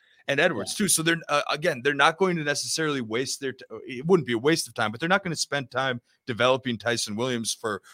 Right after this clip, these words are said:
Speaker 1: third string at best next year. You know, they go with the more game ready guys now, and if they can trade him and get something,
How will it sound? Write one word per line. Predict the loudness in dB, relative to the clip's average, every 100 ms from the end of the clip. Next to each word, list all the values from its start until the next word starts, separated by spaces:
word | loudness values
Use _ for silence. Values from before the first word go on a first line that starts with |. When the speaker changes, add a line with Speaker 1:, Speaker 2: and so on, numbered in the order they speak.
| _ _ _ 2
Speaker 1:
third | 2 2
string | -2 0 0
at | -2
best | -2 -2 -4
next | -10 -10 -8
year. | -4 -6 -6 -6
You |
know, | -2
they | 0
go | 4 2
with | 2
the | 2
more | 2 2
game | 2 2
ready | 2 2
guys | 4 2 2 0
now, | 0 0
and | -2
if | -6
they | -6
can | -8
trade | -8 -6 -4
him |
and | -6
get | -8 -8
something, | -8 -8 -8 -12